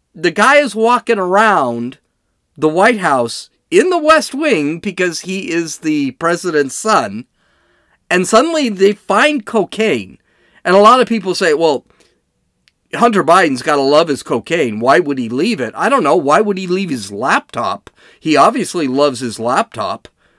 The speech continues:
Why would he leave his laptop at a laptop repair, uh, store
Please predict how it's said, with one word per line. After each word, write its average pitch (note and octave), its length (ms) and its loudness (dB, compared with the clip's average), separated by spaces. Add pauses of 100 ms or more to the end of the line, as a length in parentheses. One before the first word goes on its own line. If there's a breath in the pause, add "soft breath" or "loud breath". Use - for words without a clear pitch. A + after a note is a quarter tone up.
(240)
Why D#3+ 180 2
would C#4+ 140 -4
he B3 100 -4
leave A3 260 -4
his G3 160 -6
laptop F3+ 540 -2
at C#3 80 -6
a - 20 -4
laptop E3 540 -2
repair, A3 500 -2 (380 soft breath)
uh, B2+ 180 0
store A#2 540 -4